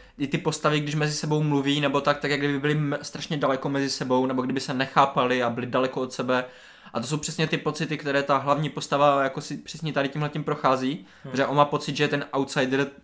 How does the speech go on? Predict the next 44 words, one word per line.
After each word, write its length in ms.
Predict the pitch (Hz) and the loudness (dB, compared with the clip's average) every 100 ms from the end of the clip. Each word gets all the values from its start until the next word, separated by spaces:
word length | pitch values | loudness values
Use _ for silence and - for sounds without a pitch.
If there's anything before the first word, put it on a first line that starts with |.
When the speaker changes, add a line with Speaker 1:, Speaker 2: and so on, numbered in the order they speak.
| _ - | _ -16
Speaker 1:
jako 200 | 120 120 117 | -6 -6 -6
bez 400 | - 120 127 123 | -10 -4 -4 -2
toho 140 | 143 | -2
panu, 340 | - 127 175 - - - - - - | 0 0 0 -2 -12 -20 -20 -20 -12
že 240 | 214 139 139 | 0 4 4
prostě 320 | 139 139 - | 0 -4 -2
je 40 | |
takový 240 | 151 - 160 | -2 -2 -2
ten 160 | 156 | 0
člověk 340 | 151 156 143 143 | 0 0 0 0
mimo 220 | 143 147 | 0 0
tu 100 | 143 | 0
společnost, 600 | 156 - 143 139 - 143 - | -4 0 2 2 0 -6 -4
který 240 | 143 139 | 0 0
se 140 | 135 | 0
nedokáže 420 | 143 139 139 127 139 | -2 0 2 0 2
zapojit, 600 | 147 147 127 143 - - - | 0 2 0 0 -4 -12 -8
Speaker 2:
Hmm, 100 | 131 117 - | -8 -8 -10
hmm. 120 | 123 | -4
Speaker 1:
eh, 280 | 120 120 113 | 2 4 4
a 60 | |
nedokáže 340 | 120 127 131 131 | 2 2 2 0
si 140 | 131 | 0
najít 160 | 135 127 | -2 0
třeba 160 | 131 | 0
normálně 340 | 127 123 120 123 | 0 0 0 -2
kamarády 680 | 123 123 120 117 120 120 120 | -2 2 6 6 4 2 2
a 100 | 120 | 2
normálně 340 | 120 117 120 | 2 0 0
pracovat 520 | 113 120 - 123 120 | 0 -2 -2 0 0
a 60 | 113 | 0
tak 240 | 113 117 | -2 -4
a 40 | 117 | -2
být 120 | 113 | -6
spokojený 540 | - 131 127 120 117 | -6 -6 -2 0 0
a 60 | 117 | -2
šťastný, 540 | 110 120 - 127 123 | -4 -8 -8 -6 -4
jak, 260 | 117 113 - | -4 -6 -8
jak 180 | 120 113 | -10 -8
to 80 | 117 | -2
ta 260 | 117 117 - - - - | 0 0 -2 -16 -20 -8
normální 420 | 135 127 123 127 | -2 2 4 4
společnost 520 | 123 - 123 131 131 120 | 0 0 0 0 -4 -2
vidí. 500 | 120 117 127 160 | -2 -2 -4 -6